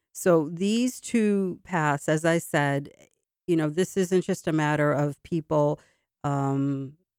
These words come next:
you know, random people who've identified two ways, uh, of, uh, keeping themselves and others safe or safer. And I, and I always have to say safer, and I'll get to why I'm saying that in just a bit. Um,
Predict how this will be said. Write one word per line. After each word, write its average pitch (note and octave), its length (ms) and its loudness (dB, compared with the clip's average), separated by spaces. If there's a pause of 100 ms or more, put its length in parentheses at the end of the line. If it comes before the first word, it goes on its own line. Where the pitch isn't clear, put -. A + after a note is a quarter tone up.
(960)
you F3 140 6
know, D#3 80 2
random F3 560 4
people E3 640 0
who've D#3 260 2
identified D3 840 2
two D#3 260 -2
ways, C#3+ 580 0 (360)
uh, C3+ 560 0
of, C3+ 440 -2 (840)
uh, B2 320 -4
keeping E3 280 0
themselves C#3 600 0
and C#3+ 100 0
others C3+ 280 -2
safe D3+ 420 0
or C3+ 140 -6
safer. C3+ 600 -2
And C#3+ 120 0
I, D3+ 80 4
and E3+ 180 2
I F3+ 80 4
always G3 240 2
have D#3+ 220 -2
to E3 80 -4
say C#3+ 220 -4
safer, - 400 -6
and C#3+ 120 0
I'll C#3+ 140 -2
get D3 200 -2 (460)
to E3+ 100 -4
why D3 180 0
I'm C#3 140 0
saying C#3+ 320 -2
that C3+ 180 -2
in C3+ 60 -4
just C3+ 260 -8
a C3+ 40 -8
bit. C3+ 380 -4 (600)
Um, D3 540 0